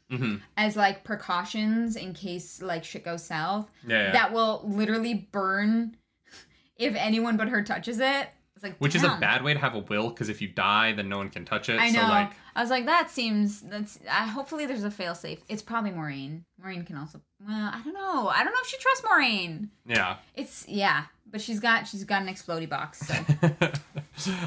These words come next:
Speaker 2: Um,
Speaker 1: all right.
Speaker 2: and
Speaker 1: Chapter
Speaker 2: then
Speaker 1: fifteen.
Speaker 2: the last thing that happens, uh, is
Speaker 1: <laughs>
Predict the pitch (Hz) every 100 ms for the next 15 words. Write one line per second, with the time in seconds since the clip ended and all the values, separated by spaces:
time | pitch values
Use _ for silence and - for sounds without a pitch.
0 | - 151 170 - 190 170 180 - - -
1 | 180 220 226 180 - 185 202 196 226 226
2 | 254 330 339 330 320 285 392 440 185 175
3 | 175 175 - _ _ _ - 214 214 220
4 | - 220 226 233 220 - 151 -